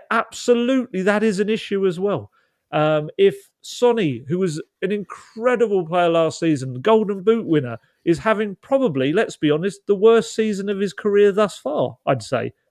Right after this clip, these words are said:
I think he is. He admits it himself. He's not playing to the standards he is. That is another issue.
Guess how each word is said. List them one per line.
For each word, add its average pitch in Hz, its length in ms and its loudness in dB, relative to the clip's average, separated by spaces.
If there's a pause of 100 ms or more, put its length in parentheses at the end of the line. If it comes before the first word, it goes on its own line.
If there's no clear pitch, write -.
I - 40 -4
think 226 180 -4
he 226 180 -2
is. 214 300 0 (240)
He 233 140 2
admits 233 360 -2
it 208 40 -2
himself. 185 400 0
He's 143 160 0
not 170 340 2
playing 180 260 -2
to 165 80 -10
the 151 100 -8
standards 170 420 0
he 196 140 2
is. 143 180 2 (400)
That 185 220 2
is 156 120 0
another 180 380 4
issue. 123 340 -2